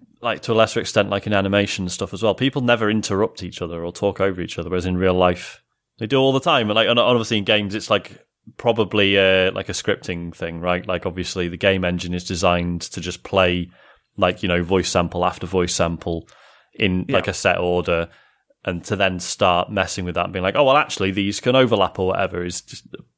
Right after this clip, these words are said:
Speaker 1: a pain in the arse
Speaker 2: But
Speaker 1: to
Speaker 2: the problem
Speaker 1: implement, but
Speaker 2: is, when that happens in natural conversation,
Speaker 1: Mm.
Speaker 2: you can register it as natural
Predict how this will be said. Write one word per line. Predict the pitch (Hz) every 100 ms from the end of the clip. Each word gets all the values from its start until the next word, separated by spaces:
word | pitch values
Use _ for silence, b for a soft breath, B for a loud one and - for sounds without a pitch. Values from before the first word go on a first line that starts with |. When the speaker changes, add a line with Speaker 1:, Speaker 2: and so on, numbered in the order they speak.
| -
Speaker 1:
a | -
pain | - 98 87
in | 87
the |
arse | 85 87
Speaker 2:
But | 185
Speaker 1:
to | 180
Speaker 2:
the |
problem | 180 214 175
Speaker 1:
implement, | 196
but | 165
Speaker 2:
is, | 139
when | 156 170
that | 180 170
happens | 180 165 147
in | 147
natural | 147 - -
conversation, | 139 147 135 135 156 165 - - 123 123
Speaker 1:
Mm. | 90
Speaker 2:
you | 139
can | 135 139
register | 139 151 139 - 123
it | 113
as | - 127
natural | 139 - - 139 131 127